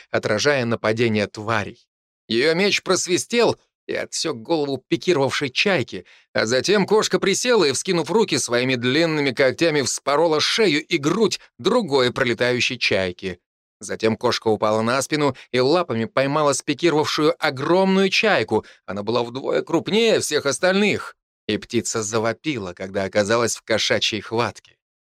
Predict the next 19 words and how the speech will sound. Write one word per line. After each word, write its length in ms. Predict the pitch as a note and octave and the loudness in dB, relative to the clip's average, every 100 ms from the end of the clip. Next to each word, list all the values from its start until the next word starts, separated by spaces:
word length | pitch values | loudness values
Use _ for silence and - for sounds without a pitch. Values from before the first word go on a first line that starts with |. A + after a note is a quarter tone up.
| _ - | _ -6
Миг 220 | - A3+ - | -2 0 -2
спустя 580 | - E3+ A#2+ D3+ F#3 | 0 0 2 2 4
острыми 380 | F3+ F3+ - D3+ | 4 2 0 -2
зубами 460 | C3 C3 D#3+ E3+ D#3 | -2 0 2 2 0
девушка 440 | C3 D3+ C3+ D#3+ | -2 -2 -2 -2
впилась 540 | C3 - C#3 C#3+ C#3+ - | -4 -2 0 2 0 -2
в 80 | |
шею 380 | - - D#3+ A2+ | -4 -2 0 0
чайки, 540 | - F#3 F3+ C3 B2+ - - - | 0 2 0 0 -2 -4 -12 -8
и 100 | G#2 | -6
пока 240 | G2+ G#2+ | -4 0
ее 220 | A2+ A#2+ A#2+ | 2 2 0
задние 420 | A#2+ D3 B2+ C3 | 2 0 2 2
лапы 260 | C#3 C3+ | 2 0
плотно 460 | C3 B2 D#3 D3 C3+ | -2 0 0 0 -2
прижимали 420 | A2 A2 C3 C#3 | -2 -4 0 0
птицу 380 | B2+ D3 B2+ A2+ | 0 -4 -4 -6
к 60 | - | -2
телу, 380 | G3 F#3 C#3+ | 2 4 2